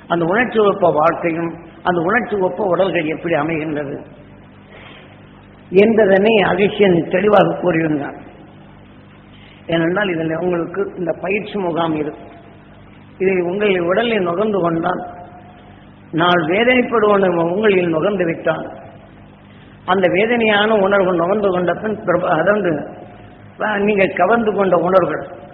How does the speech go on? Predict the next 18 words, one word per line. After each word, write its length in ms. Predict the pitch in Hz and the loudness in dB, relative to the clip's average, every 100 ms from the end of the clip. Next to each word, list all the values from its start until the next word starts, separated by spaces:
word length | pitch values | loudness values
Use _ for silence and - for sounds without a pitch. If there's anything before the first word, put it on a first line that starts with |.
| - - - - - - | -20 -20 -20 -20 -20 -10
அது 180 | - 180 170 - - - - - - - | -2 0 0 -2 -12 -16 -20 -20 -20 -8
பிரம்ம 280 | - 190 233 | -2 0 2
குருவாக 400 | 185 190 196 175 165 | 0 2 2 2 0
மாறிவிடுகின்றது. 800 | 160 160 160 151 147 151 139 - - - - - - - - - - | -2 -2 -2 -4 -4 -4 -8 -12 -16 -20 -20 -20 -20 -20 -20 -20 -2
ஏனென்றால், 460 | 208 214 214 240 | 2 2 2 2
அது 120 | 202 175 | 4 2
அணுவின் 380 | 185 240 247 | 2 0 0
தன்மை 260 | 226 214 196 | 0 0 2
அடைந்த 320 | 170 208 196 | 0 2 0
பின் 220 | 185 220 | 0 -4
அதே 280 | 202 180 190 220 - | -2 0 2 0 -2
சக்தியின் 360 | 180 - 208 | -6 -4 -4
துணை 220 | 185 196 185 | -2 -2 -2
கொண்டு 280 | 170 160 147 - - - - - - | -2 -2 -6 -8 -16 -20 -20 -20 -6
வேதனைப்படுவதை 800 | 160 226 247 247 208 220 214 190 185 | 0 2 2 0 0 0 2 2 2
நீங்கள் 300 | 185 208 190 | 2 0 0
அடிக்கடி 500 | 165 196 196 214 202 | 0 -2 -2 0 0
எண்ணினால், 500 | 160 175 175 175 180 | 0 0 0 -2 -4